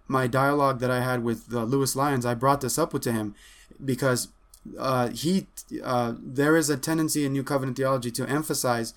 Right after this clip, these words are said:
that law is inextricably, inextricably tied to the covenant. And that's why they argue that because the covenant of Moses is, is over, therefore the law that was tied to that covenant is over.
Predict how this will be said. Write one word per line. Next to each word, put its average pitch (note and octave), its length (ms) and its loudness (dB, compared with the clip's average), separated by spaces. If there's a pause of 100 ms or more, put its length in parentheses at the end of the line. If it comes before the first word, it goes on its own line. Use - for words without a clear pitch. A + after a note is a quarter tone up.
(460)
that B2+ 300 0
law C3+ 540 6
is C3+ 180 0
inextricably, D3+ 960 0
inextricably D3+ 800 0
tied C3 320 0
to C3 100 -4
the A#2+ 120 -4
covenant. C#3 460 2 (460)
And C3+ 140 2
that's C#3+ 180 4
why D3 120 4
they C3+ 140 2
argue C3+ 380 2
that B2 140 0
because B2 380 0
the A#2+ 240 -6
covenant C#3 480 -2
of B2+ 160 -2
Moses B2+ 580 2 (420)
is, C3 320 0
is B2 200 0
over, C3 340 4
therefore C#3 420 4
the B2 140 2
law B2 240 4
that C3+ 140 2
was A#2+ 140 -2
tied C3 220 0
to C3 60 -4
that A#2+ 140 -2
covenant A#2+ 400 -2
is A#2 160 -2
over. A#2+ 360 2